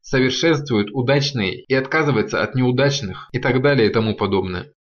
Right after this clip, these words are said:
Логично было бы заключить, что навязчивость исчезает с исчезновением причины, вызвавшей её. Однако, как в таком случае объяснить тот факт, что иногда навязчивость не желает отступать?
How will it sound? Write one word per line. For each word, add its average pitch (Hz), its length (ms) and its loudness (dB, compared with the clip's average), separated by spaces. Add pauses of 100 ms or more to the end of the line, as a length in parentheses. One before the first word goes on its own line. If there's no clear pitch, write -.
(160)
Логично 151 480 0
было 156 240 4
бы 147 100 0
заключить, 143 520 0
что - 260 -2
навязчивость 151 720 2
исчезает 147 640 2
с - 60 -16 (180)
исчезновением 135 760 0
причины, 127 480 -2
вызвавшей 107 580 0
её. 92 320 -4 (200)
Однако, 147 400 -2
как 147 200 -2
в - 40 -16
таком 180 240 2
случае 156 340 2
объяснить 139 380 2
тот - 160 0
факт, 165 480 -4
что - 200 -2
иногда 156 300 0
навязчивость 151 540 2
не 123 140 2
желает 151 400 2
отступать? - 580 -4